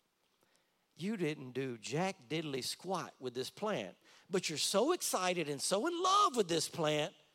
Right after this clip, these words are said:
that you're, it made you so angry that it's gone now. It came up overnight and then it's gone.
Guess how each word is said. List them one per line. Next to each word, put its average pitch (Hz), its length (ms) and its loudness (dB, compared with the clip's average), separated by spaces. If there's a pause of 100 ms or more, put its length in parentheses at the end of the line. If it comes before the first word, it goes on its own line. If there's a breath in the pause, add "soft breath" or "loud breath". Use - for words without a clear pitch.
(1000)
that 190 220 2
you're, 233 120 4 (300)
it 226 120 8
made 247 260 4
you 202 140 0
so - 360 2
angry 226 520 2
that 180 220 4
it's 180 160 -4
gone 202 500 2
now. 98 380 -6 (240 loud breath)
It 208 160 2
came 311 280 6
up 277 140 4
overnight 214 540 4
and 180 140 0
then 180 80 4
it's 165 160 2
gone. 131 420 -4